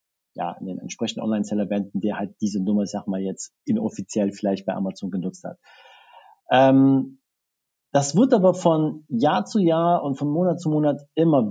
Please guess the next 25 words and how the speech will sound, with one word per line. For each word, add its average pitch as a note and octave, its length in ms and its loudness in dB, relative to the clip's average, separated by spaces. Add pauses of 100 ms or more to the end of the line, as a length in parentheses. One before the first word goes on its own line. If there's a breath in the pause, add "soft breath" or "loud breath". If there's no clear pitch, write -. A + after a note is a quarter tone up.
(120)
weniger, E3+ 520 4
denke F3+ 220 2
ich, F3+ 80 0
solche F3+ 280 0
Fälle, F3+ 500 -2
weil C3+ 680 2
auch, C3 440 0
ähm, B2 600 -2
Amazon C3+ 600 -2
quasi, A#2 680 -4
ähm, A2+ 340 -6 (460)
häufiger C3 520 0 (160)
Verifizierungen F#3+ 800 0
durchführt. G3 680 0 (460 soft breath)
Das - 160 -6
heißt, C3+ 500 0
sie A2+ 140 -6
checken G3+ 340 0
im F#3 140 2
Vorfeld E3+ 480 2
schon, D#3+ 240 0
wenn D3 140 2
ein C#3+ 240 0
neuer C#3+ 320 2
ankommt. C#3 640 0